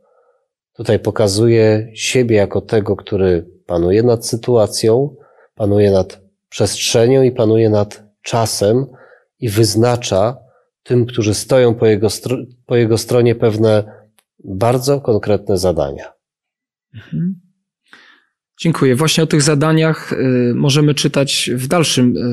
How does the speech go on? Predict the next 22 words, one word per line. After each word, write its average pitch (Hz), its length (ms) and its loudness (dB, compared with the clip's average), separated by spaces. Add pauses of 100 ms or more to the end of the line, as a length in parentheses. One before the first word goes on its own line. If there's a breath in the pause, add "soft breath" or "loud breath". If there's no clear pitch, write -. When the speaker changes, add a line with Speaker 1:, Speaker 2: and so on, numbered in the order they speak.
(180)
Speaker 2:
y, 131 40 -6
w, - 340 -18 (540)
w 127 40 -6
dalszej 135 300 0
części 165 340 0
dziesiątego 127 520 0
rozdziału. 123 540 2 (580 loud breath)
Może 185 240 0
Kuba, 185 260 0
ciebie 127 260 0
chciałbym 131 320 0
poprosić 143 540 0
o 143 40 2
przeczytanie 147 720 0
z 139 100 -2
dziesiątego 147 500 2
rozdziału 147 440 2
wierszy 147 340 2
od 160 120 2
ósmego 175 580 0 (200)
do 147 200 0
jedenastego. 131 720 0